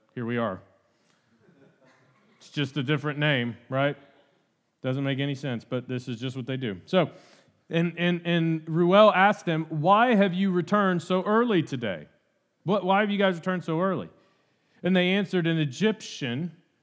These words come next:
So Moses didn't look exactly like them. Remember, he'd been an Egyptian for a long time.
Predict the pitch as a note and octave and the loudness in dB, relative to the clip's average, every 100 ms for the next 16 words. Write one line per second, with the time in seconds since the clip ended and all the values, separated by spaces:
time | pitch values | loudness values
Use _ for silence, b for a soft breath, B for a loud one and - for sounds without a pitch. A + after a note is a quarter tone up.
0 | _ _ - A#2 C3 F#3+ F#3+ - F#3 E3 | _ _ -10 -4 -2 -2 -4 -4 -4 -2
1 | G3 G3+ E3 C#3 F3 G#3 - D3+ C3+ A#2+ | -2 -2 -4 -2 0 0 -2 -2 0 0
2 | - A2 A2 C3 F3+ D3+ F#2+ D3 F3+ G#3+ | -2 -8 -8 -4 -4 -4 -6 -6 -6 -6
3 | E3+ C#3 C#3 F3+ A#2+ A#2+ A#2 A2 C3 A2 | -4 -4 -6 -8 -8 -6 -4 -2 -4 -4
4 | C3 F2 | -6 -8